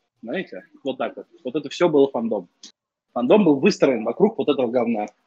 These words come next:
вокруг Снайдера и вокруг его фанатиков. Они пытались максимально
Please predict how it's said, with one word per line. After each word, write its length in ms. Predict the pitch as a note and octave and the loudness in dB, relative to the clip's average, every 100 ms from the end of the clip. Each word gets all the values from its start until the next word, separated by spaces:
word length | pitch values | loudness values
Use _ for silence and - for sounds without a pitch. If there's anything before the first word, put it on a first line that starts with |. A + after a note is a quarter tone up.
| _ | _
вокруг 320 | A#2 D#3+ E3+ | -2 -2 -2
Снайдера 520 | - D#3+ A#3 F#3+ C3+ - - - _ - | 2 4 6 6 4 0 -10 -20 _ -8
и 100 | C#3+ | -2
вокруг 440 | C#3+ E3 G3+ - - _ _ | 0 2 0 0 -18 _ _
его 220 | C#3 D3+ F3+ | 0 2 4
фанатиков. 560 | D3+ C#3+ C3 - - | 2 0 -2 -8 -8
Они 160 | C#3+ D#3 | -4 -2
пытались 400 | D3+ F#3 F3+ - | 0 0 0 -2
максимально 720 | D#3 - E3 F#3+ A3 G#3+ | -10 -6 2 4 6 2